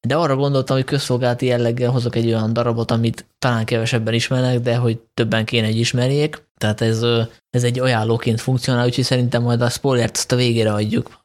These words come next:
hogy addig próbáljuk spoiler nélkül, ami mondjuk nehéz, mert ez tényleg egy olyan film, ami, aminél az alaphelyzetből következik a befejezés, szerintem. Ugye itt, ö, két fiatal lányról van szó, akik azt hiszem, hogy az érettségi már talán túl vannak, vagy a küszöbén vannak.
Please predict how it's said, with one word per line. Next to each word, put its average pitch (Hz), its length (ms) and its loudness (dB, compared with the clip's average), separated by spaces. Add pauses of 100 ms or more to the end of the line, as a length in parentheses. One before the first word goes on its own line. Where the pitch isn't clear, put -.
(140)
hogy 117 180 -8 (100)
addig 123 280 0
próbáljuk 117 360 0
spoiler 117 320 0
nélkül, 120 220 0
ami 127 140 2
mondjuk 127 240 0
nehéz, 120 540 0
mert 110 200 -2
ez 117 300 -2 (120)
tényleg 110 260 -2
egy 107 180 -2
olyan 107 180 -2
film, 113 200 -2
ami, 113 260 -2 (200)
aminél 123 640 0 (120)
az 117 280 0
alaphelyzetből 120 640 0
következik 110 560 -2
a 113 320 0 (220)
befejezés, 110 640 0
szerintem. 117 600 0 (280)
Ugye 131 160 0
itt, 127 320 -2
ö, 127 260 2 (340)
két 113 360 0
fiatal 110 440 0
lányról 107 340 2
van 113 120 2
szó, 120 160 0
akik 117 220 -2
azt 110 100 0
hiszem, 117 160 0
hogy 110 100 0
az 110 80 0
érettségi 117 540 0
már 110 240 0
talán 113 300 0
túl 123 200 2
vannak, 120 320 0
vagy 110 120 0
a 110 240 0
küszöbén 120 440 2
vannak. 139 560 -2